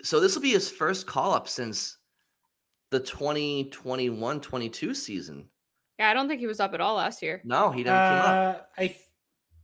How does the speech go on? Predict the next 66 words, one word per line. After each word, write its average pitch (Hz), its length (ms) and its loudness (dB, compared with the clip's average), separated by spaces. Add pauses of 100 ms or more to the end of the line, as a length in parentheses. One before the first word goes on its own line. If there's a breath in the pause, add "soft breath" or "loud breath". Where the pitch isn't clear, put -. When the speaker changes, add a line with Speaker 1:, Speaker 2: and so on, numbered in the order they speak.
(260)
Speaker 3:
I 180 40 -8
thought 311 360 -2
he 208 80 -2
did. 139 320 -8
I 120 60 -8
thought 196 180 0
he 208 60 2
got 143 200 -2
a 120 40 -4
couple 113 260 -12
games 110 320 -20
last 113 320 -18
year. - 100 -6
Speaker 1:
I 175 60 -6
don't 254 160 -8
believe 226 340 -2
so, 185 160 -2
Speaker 2:
Mm, 156 120 0
I 190 80 4
don't - 80 6 (100)
Speaker 1:
Scott. 196 60 0
Speaker 2:
remember 247 440 6
him 233 220 0
<laughs> - 20 -4
being 294 300 8
up 269 140 6
at 220 80 6
all 214 220 8
last 196 300 2
year. 110 260 -4
Speaker 1:
I 151 60 4
don't 202 180 4
think 185 180 0
so. 135 280 4
They 120 160 2
were 151 100 4
such 147 280 0
a, 127 160 -2 (320)
you 123 140 -4
know, 117 80 0
they 117 100 2
were 117 100 0
such 123 220 -4
a, 104 220 -8
a 95 40 -8
machine 113 440 -4
all 101 120 2
year 113 220 0
that 95 80 0
they, 98 180 -2
they 101 60 -8
never 101 160 -4
called 104 240 0
him 92 80 -4
up. 123 300 -2 (280)
Speaker 3:
Ah, 208 360 8
I'm 175 180 2
right. 170 280 10
He 180 120 -2
played, 170 320 6
he 190 160 -6
played 160 300 2
two 214 180 -4
games 156 380 2
last 113 260 -12
season. 113 300 -20